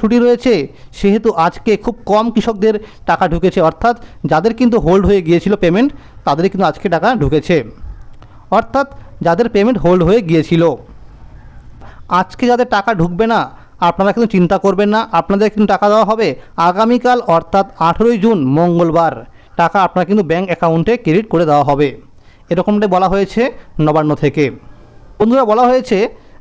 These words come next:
যে দেখা গেছে ব্লক অফিস থেকে টাকা ছাড়লেও অনেক কৃষকদের কিন্তু ব্যাংক অ্যাকাউন্টে টাকাটা ক্রেডিট হয়নি। এই বিষয়ে ব্লক অফিস থেকে বলা হয়েছে যেন কৃষকরা তাদের ব্যাংকে গিয়ে ব্যাংকের পাসবুকটি নিয়ে আপডেট করে নেয়, কারণ অনেকেরই কিন্তু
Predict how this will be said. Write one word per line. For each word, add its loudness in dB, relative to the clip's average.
যে 2
দেখা 0
গেছে 0
ব্লক 2
অফিস 0
থেকে 0
টাকা 0
ছাড়লেও 2
অনেক 2
কৃষকদের -2
কিন্তু 4
ব্যাংক 2
অ্যাকাউন্টে 0
টাকাটা 0
ক্রেডিট 2
হয়নি। 2
এই 4
বিষয়ে 2
ব্লক 2
অফিস 0
থেকে 0
বলা 2
হয়েছে 0
যেন 0
কৃষকরা 0
তাদের 0
ব্যাংকে 2
গিয়ে 2
ব্যাংকের 2
পাসবুকটি 0
নিয়ে 2
আপডেট -2
করে 2
নেয়, 2
কারণ 4
অনেকেরই 2
কিন্তু 2